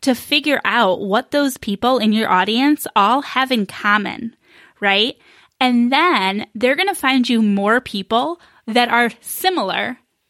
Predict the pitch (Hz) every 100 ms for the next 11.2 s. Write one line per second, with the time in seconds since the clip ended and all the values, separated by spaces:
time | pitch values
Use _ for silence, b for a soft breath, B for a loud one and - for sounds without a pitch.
0 | _ - 302 349 415 403 - - 185 -
1 | - - - B B B - 320 262 349
2 | 440 - 294 208 202 190 220 233 - 320
3 | 370 381 196 175 240 285 202 175 - 240
4 | B B B 247 247 240 226 220 - 240
5 | 220 208 196 190 185 - - 220 214 269
6 | 277 - 233 208 202 208 196 190 190 190
7 | - 196 190 190 196 - 233 208 - -
8 | 226 226 247 208 - 214 190 - 262 240
9 | 180 185 226 B B B B 226 233 233
10 | - - 294 - - 254 - - 214 208
11 | 196